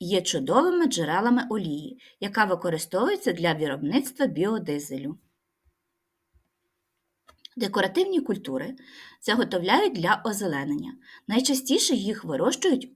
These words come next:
у розплідниках, де ці рослини купують для житлових або комерційних приміщень. Технічні культури, такі як каучук і тютюн, використовують для виробництва промислових товарів,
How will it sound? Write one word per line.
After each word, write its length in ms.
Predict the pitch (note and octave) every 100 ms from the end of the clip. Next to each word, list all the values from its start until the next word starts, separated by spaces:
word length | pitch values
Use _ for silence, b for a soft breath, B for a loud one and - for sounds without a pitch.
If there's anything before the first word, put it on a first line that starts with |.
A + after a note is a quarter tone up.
| -
у 140 | D#4+
розплідниках, 840 | G#4+ - - D3 D3 D#3+ G#3+ B3+ -
де 220 | D#3 F3+ G3+
ці 220 | - F3+
рослини 520 | C#3+ - F3 D#4 E4+
купують 640 | - E3 - G3 D#4+ - B B B
для 200 | F3 F#3+
житлових 600 | F#3+ E3+ E3+ E3 D#4 -
або 320 | - E3 E3+ -
комерційних 720 | - F3 - - B3 D#4 -
приміщень. 640 | D#3+ D3+ D#3 - - C3 _ _ _ _ _ _ b b b
Технічні 560 | - A#3 A#4+ G#4+ - C4+
культури, 560 | C4 B3+ B3+ A3+ G#3+ A#3 _ _ B B
такі 280 | G#3+ G#3 A#3
як 280 | F#3 E3+ -
каучук 680 | D3+ A#3 C4+ - B3 -
і 60 | G3
тютюн, 600 | A3 C4 - E3+ - - -
використовують 800 | F#3+ G3+ F#3+ F3 - F#3+ B3 C4+
для 140 | G#3+
виробництва 640 | F3 E3+ D#3+ C#3 A3 - B3
промислових 680 | - F#3 F3 - F3+ D#3+ D3+
товарів, 640 | - C#3+ B2 B2+ F#3+ B3+